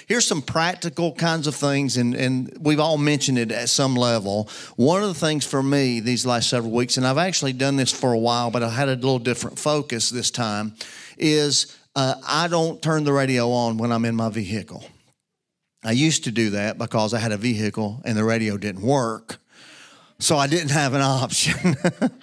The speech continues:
Now I have a vehicle that has a radio that works.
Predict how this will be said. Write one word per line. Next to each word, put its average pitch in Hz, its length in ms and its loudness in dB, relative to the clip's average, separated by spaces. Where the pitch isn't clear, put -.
Now 127 320 0
I 127 60 0
have 104 160 -2
a 95 40 -8
vehicle 120 460 -2
that 131 120 2
has 143 180 0
a 143 40 2
radio 147 360 2
that 104 160 -2
works. 104 500 -6